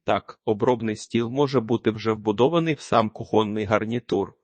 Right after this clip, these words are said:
а може виступати в якості окремого столика. Основна функція цієї конструкції — допомогти господині, додаючи додаткове місце для готування. Дуже часто подібні моделі розташовуються уздовж кухонного гарнітура,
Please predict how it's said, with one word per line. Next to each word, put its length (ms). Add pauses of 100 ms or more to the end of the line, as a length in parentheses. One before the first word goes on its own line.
(200)
а 100
може 300
виступати 640
в 120
якості 480
окремого 640
столика. 640
Основна 520
функція 580
цієї 460
конструкції — 840
допомогти 540
господині, 760 (180)
додаючи 560
додаткове 640
місце 440
для 160
готування. 760 (100)
Дуже 380
часто 400
подібні 540
моделі 400
розташовуються 880
уздовж 480
кухонного 600
гарнітура, 760